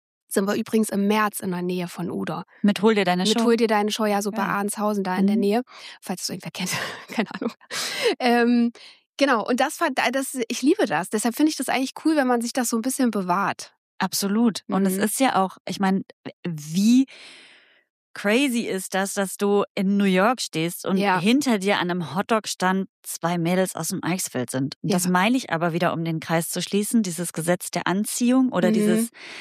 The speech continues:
Speaker 2: ähm, da gibt's irgendwie keine Zufälle, wenn du in so einer riesigen Stadt daran erinnert wirst, wo du herkommst.
Speaker 1: Lustig, ne? Ja, das werd ich auch nie vergessen.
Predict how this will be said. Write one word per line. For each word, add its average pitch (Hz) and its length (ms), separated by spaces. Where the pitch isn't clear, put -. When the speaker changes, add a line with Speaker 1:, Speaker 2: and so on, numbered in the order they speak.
Speaker 2:
ähm, 170 540
da 180 160
gibt's 208 300
irgendwie 185 240
keine 185 300
Zufälle, 143 680
wenn 170 180
du 160 120
in 170 160
so 170 80
einer 180 220
riesigen 233 580
Stadt 208 240
daran 190 300
erinnert 196 420
wirst, 175 320
wo 175 60
du 170 100
herkommst. 156 540
Speaker 1:
Lustig, 185 420
ne? 220 260
Ja, 208 180
das - 120
werd 226 120
ich 269 120
auch - 120
nie 294 160
vergessen. 247 560